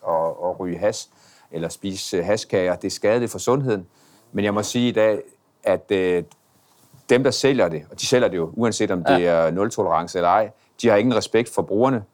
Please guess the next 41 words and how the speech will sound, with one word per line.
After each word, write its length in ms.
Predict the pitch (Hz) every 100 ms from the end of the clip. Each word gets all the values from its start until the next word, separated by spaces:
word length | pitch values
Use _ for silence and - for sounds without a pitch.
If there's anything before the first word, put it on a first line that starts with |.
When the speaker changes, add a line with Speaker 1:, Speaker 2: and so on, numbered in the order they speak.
| _ _ _ -
Speaker 1:
Øh, 180 | 98 98
noget 160 | 117
af 80 | 113
det 120 | 110
hash, 240 | 104 113 -
der 60 |
sælges 440 | 101 - 107 113 107
i 60 |
dag, 220 | 90 107 104
det 100 | 104
har 200 | 117 107
sådan 200 | 110 104
en 140 | 92
stærk 280 | - 101 - _
karakter, 300 | 98 90 117 98
man 140 | 87
kan 120 | 90
få 160 | 90 87
hashpsykose 720 | 98 107 87 - 90 87 90
ved 80 | 87
førstegangsbrug. 680 | 101 101 98 87 87 - 98
Og 80 | 120
der 80 |
tror 300 | - - 151
jeg, 300 | 135 104 117 - _ _ _ _ _ -
og 100 | 90
der 60 | 117
er 20 |
jeg 80 | 113
blevet 160 | 107
overbevist 500 | 117 143 117 92 -
om, 180 | 92 90 -
at 100 | -
det 60 |
er 60 | 95
langt 220 | 110 113
bedre, 260 | 98 101 -
at 80 |
det 80 | 95
var 160 | 92 -
os 260 | 117 -